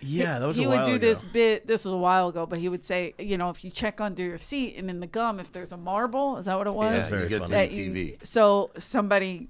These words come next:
Speaker 2: said there was a marble, and Danish and O'Neill brought a T V
Speaker 1: Yeah.
Speaker 2: in. <laughs>
Speaker 1: That's very funny. But I, I mean,
Speaker 2: And they smashed
Speaker 3: Did you hate me?
Speaker 2: it.
Speaker 1: No, I thought it was great. Back then, truly, I was, like, obsessed with the Comedy Store. But,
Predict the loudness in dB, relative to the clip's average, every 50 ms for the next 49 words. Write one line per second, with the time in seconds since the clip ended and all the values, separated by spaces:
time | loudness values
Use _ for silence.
0 | -18 -16 -8 -4 -2 -2 -2 -2 -4 -6 -6 -6 -8 -4 0 4 4 6 6 6
1 | 4 4 4 4 4 2 2 -2 -4 -2 -2 -2 0 0 -2 -4 -4 -6 -8 -8
2 | -6 -6 -6 -4 -2 -2 -2 0 0 0 0 0 -2 -2 -4 -4 -4 -4 -2 0
3 | 0 2 2 2 0 0 2 2 2 2 2 0 0 -2 -4 -4 -4 -8 -10 -10
4 | -8 -8 -10 -10 -10 -10 -8 -4 -2 0 0 0 0 0 2 2 2 2 2 0
5 | 0 -4 -4 -4 -4 -4 -4 -4 -6 -6 -8 -10 -8 -8 -8 -8 -8 -12 -14 -14
6 | -6 0 2 2 2 4 2 2 4 4 4 2 2 0 2 2 2 2 2 2
7 | 2 2 0 -2 0 2 2 4 4 4 2 2 2 -2 -10 -10 -8 -8 -8 -6
8 | -2 -2 0 2 2 2 2 4 2 2 4 4 4 4 4 4 2 2 2 2
9 | 0 -8 -14 -14 -10 -2 0 4 4 6 6 6 4 4 4 4 4 4 4 4
10 | 2 0 2 2 2 2 2 2 2 2 4 4 2 2 2 2 4 4 4 2
11 | 2 2 2 2 2 4 2 2 2 2 2 2 2 0 -2 -6 -14 -18 -20 _
12 | -12 -4 0 2 2 2 2 -2 -2 0 2 2 2 2 0 0 -2 0 0 -2
13 | 0 0 0 2 2 0 -2 -4 -4 -4 -6 -6 -4 0 2 2 2 2